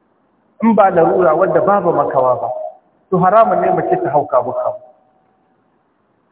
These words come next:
Balle yanzu overload da ake yi, ya zama ruwan dare.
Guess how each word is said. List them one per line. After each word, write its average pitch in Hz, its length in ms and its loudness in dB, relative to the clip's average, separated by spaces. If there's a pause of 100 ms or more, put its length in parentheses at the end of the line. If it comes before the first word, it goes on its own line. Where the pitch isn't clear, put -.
(2750)
Balle 208 240 4
yanzu 262 300 4
overload 233 720 6
da 175 100 2
ake 185 180 0
yi, - 220 0 (680)
ya 196 140 2
zama 196 280 2
ruwan 180 220 2
dare. 175 240 2